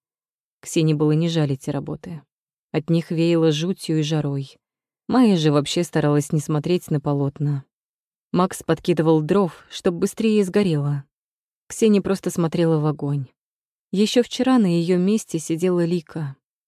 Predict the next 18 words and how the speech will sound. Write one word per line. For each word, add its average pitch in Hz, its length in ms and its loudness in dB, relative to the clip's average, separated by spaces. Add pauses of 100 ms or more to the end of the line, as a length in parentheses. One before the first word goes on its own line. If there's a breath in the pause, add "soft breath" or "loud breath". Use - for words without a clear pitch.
(300)
Пока 160 220 0
Ксения 160 380 0
шла 156 220 -2
через 156 320 -2
деревню, 160 480 0
к - 120 -10
ней 160 160 0
подходили 165 540 0
люди, 170 440 -2 (340)
обнимали, 151 720 -2 (460)
сочувствовали, 165 1000 -2 (360)
благодарили. 170 760 0 (680)
А 156 120 -2
Ксении 196 340 0
хотелось 156 440 -2
послать 156 380 -6
подальше 175 460 -2
каждого. 143 640 -4